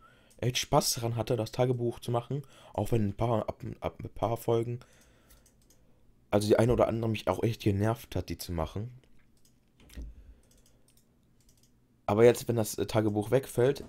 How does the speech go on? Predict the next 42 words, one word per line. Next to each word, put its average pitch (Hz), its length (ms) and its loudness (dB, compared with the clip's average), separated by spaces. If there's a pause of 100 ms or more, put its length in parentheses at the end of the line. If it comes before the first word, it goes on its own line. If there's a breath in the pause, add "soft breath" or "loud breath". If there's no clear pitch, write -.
(100)
wird - 180 -10
man 117 120 -2
ja 107 120 4
se-, 104 280 0
sehen, 107 400 0
wie 92 100 -4
sehr, 90 300 0
äh, 90 240 -4
wie 92 400 -8 (220)
krass - 320 -4
viel 98 160 -4
Spaß - 360 0
ich - 60 -10
dann 98 180 -8
wohl 98 120 -8
hab 104 240 -6 (100)
an - 160 -18
gewissen 95 320 -10
Punkten. 110 460 -12 (2500 soft breath)
Einige 107 380 2
Folgen 110 300 2
wirklich 110 260 -4
nur 107 100 -2
aus - 260 -2
Zwang 117 280 0
sind, 107 240 -4 (100)
da, 92 200 0
äh, 92 400 -2 (340)
die - 180 -10
Woche, 107 480 0
da, - 100 -6 (640)
äh, 90 280 -4 (100)
das - 180 -16
eine 101 200 -6
Video 101 180 -4
in, 90 140 -8
in 90 180 -8
der 87 120 -4
Woche 90 180 -4
voll 117 240 -8
zu - 100 -18
bekommen. 98 400 -8